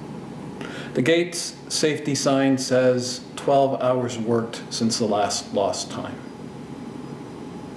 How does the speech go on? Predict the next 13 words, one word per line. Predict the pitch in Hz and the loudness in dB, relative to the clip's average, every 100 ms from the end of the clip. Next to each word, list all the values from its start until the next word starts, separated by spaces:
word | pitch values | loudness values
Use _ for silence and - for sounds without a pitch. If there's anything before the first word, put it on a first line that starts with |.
| - - - - - - - | -12 -12 -12 -12 -10 -8 -2
The | |
safety | - 160 143 139 | 2 2 2 -2
trainer | 127 143 135 127 | 0 2 4 4
lectures. | 120 110 - 98 95 - - - - - - - - - - - - - - | 2 0 -4 -6 -6 -8 -10 -14 -14 -14 -14 -14 -14 -14 -14 -14 -10 -10 -8
Hydrogen | - 151 156 143 143 | -2 0 0 -2 -2
sulfide. | 131 131 123 - 101 95 - - - - - - - - - - - - - | 2 4 2 0 -2 -2 -6 -12 -14 -14 -14 -14 -14 -14 -14 -12 -10 -10 -2
At | 131 | -2
high | - 151 160 160 | 2 4 4 4
concentrations, | 160 151 135 127 120 147 147 147 147 139 127 | 2 0 0 -2 2 2 2 2 2 2 0
it | - 131 127 | 0 0 2
causes | 131 131 127 127 123 | 4 4 2 0 -2
olfactory | 131 123 123 123 117 - 120 117 117 113 - | 0 0 2 0 0 0 2 4 2 -2 0
paralysis. | 110 104 - - - - - | 2 2 0 -4 -4 -4 -4